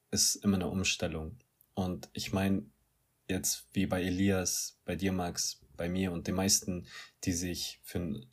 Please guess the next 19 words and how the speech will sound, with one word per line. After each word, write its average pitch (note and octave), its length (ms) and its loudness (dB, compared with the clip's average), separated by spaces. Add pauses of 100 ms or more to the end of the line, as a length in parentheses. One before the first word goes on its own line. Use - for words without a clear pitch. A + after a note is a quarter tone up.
(140)
Studium F#2+ 440 0
interessieren, F#2 800 -2 (560)
es - 200 0
ist - 120 4
ja F#2 120 2
schön, F#2 420 2 (460)
dass - 200 0
man F2+ 140 0
von, F2 560 -4
von - 180 -6
Herausforderungen F#2 720 2
steht, - 260 -2
weil E2+ 120 0
es - 120 2
immer F2 160 -2
heißt, F2 200 -2
dass - 140 -2
man D#2+ 140 -4
wächst. - 400 -6